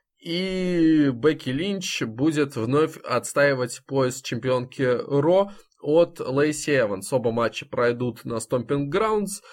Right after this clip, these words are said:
А, и на Ро прошел поединок чемпионки против претендентш, в котором претендентши победили, что очень-очень здорово на самом деле.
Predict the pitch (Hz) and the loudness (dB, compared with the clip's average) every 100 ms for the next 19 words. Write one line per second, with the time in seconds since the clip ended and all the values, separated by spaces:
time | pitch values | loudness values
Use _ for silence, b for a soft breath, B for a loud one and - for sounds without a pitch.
0 | B B B - 139 135 131 - _ _ | B B B 0 2 4 2 -4 _ _
1 | _ _ _ _ _ _ _ _ 185 185 | _ _ _ _ _ _ _ _ -4 -2
2 | 175 156 185 202 139 135 - 160 156 127 | 2 2 2 2 0 0 4 4 4 2
3 | - _ _ _ - 143 135 190 190 175 | -6 _ _ _ 0 2 4 2 2 0
4 | - - - - 117 151 170 175 - - | -4 -20 -14 -8 -2 2 2 2 -6 -2
5 | 139 147 139 - 135 135 135 120 123 139 | 0 2 -2 -4 -4 0 -2 -2 0 0
6 | 101 - - - _ - - - - - | 0 -10 -14 -18 _ -20 -18 -18 -18 -20
7 | _ _ _ _ _ - 143 139 156 139 | _ _ _ _ _ -2 -2 2 0 0
8 | 110 - 139 143 170 139 151 123 - - | -4 -6 -4 -2 -2 2 0 0 -8 -8
9 | 120 117 104 110 110 156 - _ _ _ | -4 -4 -4 -4 0 -2 -2 _ _ _
10 | - - - 123 107 _ _ _ _ 180 | -12 -6 0 2 2 _ _ _ _ 2
11 | 156 - 117 104 - - 123 110 104 98 | 2 0 -6 -6 -8 -4 -4 -4 -8 -8
12 | 107 135 117 135 151 170 185 170 - 170 | 0 2 2 2 0 -2 -4 -4 0 0
13 | 160 165 175 170 165 | 0 0 0 2 0